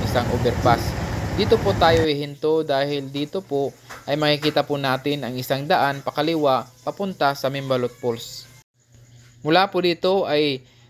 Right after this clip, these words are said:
two to three minutes na lang po na biyahe papunta sa Minbalot Falls. Sa mga magtatanong nga pala magkano ang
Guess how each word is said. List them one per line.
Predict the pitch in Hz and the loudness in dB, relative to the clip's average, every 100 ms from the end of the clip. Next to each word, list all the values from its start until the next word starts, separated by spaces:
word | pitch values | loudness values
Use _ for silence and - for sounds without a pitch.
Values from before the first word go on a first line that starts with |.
| _ | _
two | - 214 | -2 0
to | 208 180 | 0 -2
three | - 190 190 | 0 0 0
minutes | 190 185 180 | 0 -2 -4
na | 160 160 | -4 -4
lang | |
po | 156 160 160 165 | -4 0 2 2
na | |
biyahe | 147 139 139 139 165 185 | 0 0 0 0 -2 -6
papunta | 151 139 147 147 139 139 | -6 -8 -10 -4 0 0
sa | 139 131 131 | 0 0 0
Minbalot | 135 131 127 123 - | -2 0 0 0 -2
Falls. | 123 113 - - - - - | -4 -4 -10 -12 -20 -20 -20
Sa | - 220 | -2 2
mga | 247 247 | 4 4
magtatanong | 220 - 185 180 175 165 | 2 0 0 0 0 -2
nga | 156 | -2
pala | 156 170 170 | 2 2 2
magkano | - 131 135 | 0 0 0
ang | 143 | 0